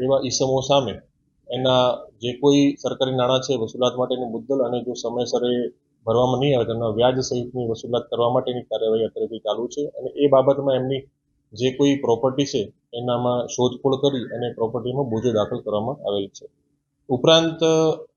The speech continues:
આ બસો અહીંયા, અ, વિવિધ સમય અનુસાર નોટિસો આપી એની વસૂલાતની કાર્યવાહી ચાલુમાં છે, પરંતુ સમયસર ન ભરે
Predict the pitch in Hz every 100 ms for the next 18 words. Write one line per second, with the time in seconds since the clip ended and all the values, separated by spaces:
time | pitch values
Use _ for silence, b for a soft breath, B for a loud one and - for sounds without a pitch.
0 | _ 139 151 156 143 139 139 151 107 -
1 | _ _ 127 139 143 143 143 - - 127
2 | 123 123 127 143 - 131 135 139 135 135
3 | 127 117 143 139 135 127 139 123 131 131
4 | 131 _ 117 - 131 127 127 123 127 131
5 | 131 117 135 139 139 110 101 120 135 131
6 | 139 131 123 135 135 127 127 160 117 101